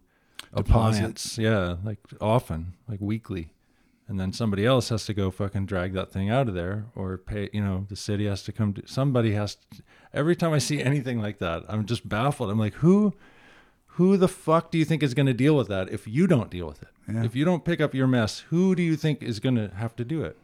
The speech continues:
Speaker 2: And why is that okay for you that somebody else has to do it?
Speaker 1: Yeah.
Speaker 2: Why is that ever okay for somebody to
Speaker 1: Because
Speaker 2: just
Speaker 1: we've
Speaker 2: leave shit around for somebody else to deal with?"
Speaker 1: Because we've had a major shift in premise.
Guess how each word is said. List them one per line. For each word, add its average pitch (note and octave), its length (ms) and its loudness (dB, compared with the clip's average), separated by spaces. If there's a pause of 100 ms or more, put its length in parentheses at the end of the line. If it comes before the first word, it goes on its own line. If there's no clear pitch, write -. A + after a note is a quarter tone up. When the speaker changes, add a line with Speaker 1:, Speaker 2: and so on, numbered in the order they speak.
Speaker 2:
And A2 180 -2
why B2 200 4
is D3 100 2
that C3+ 160 0
okay C#3+ 260 -2
for D3+ 160 -4
you G2 140 0
that F#2+ 160 -4
somebody G2 340 -2
else F#2 220 -4
has D#2 220 -12
to - 60 -16
do - 120 -20
it? - 100 -20 (260)
Speaker 1:
Yeah. A2 220 -4
Speaker 2:
Why A2+ 180 0
is C3 100 2
that A#2+ 200 -2
ever B2+ 340 -2
okay A2+ 300 -2
for G#2+ 160 -6
somebody G2 500 -4 (680)
to A2 120 -2
Speaker 1:
Because A#2 200 4 (120)
Speaker 2:
just A2 60 2
Speaker 1:
we've A#2+ 160 8
Speaker 2:
leave B2 320 0
shit A#2+ 320 0
around A#2 460 2
for A2+ 120 -4
somebody A#2 300 -2
else A#2 200 -2
to G#2 60 -10
deal E2+ 200 -8
with?" G#2 80 -12
Speaker 1:
Because A#2 320 0
we've A2+ 180 2
had G#2+ 160 0
a G#2 40 0
major G#2 400 -2
shift A2 320 -6
in G#2+ 120 -6
premise. A#2+ 580 -10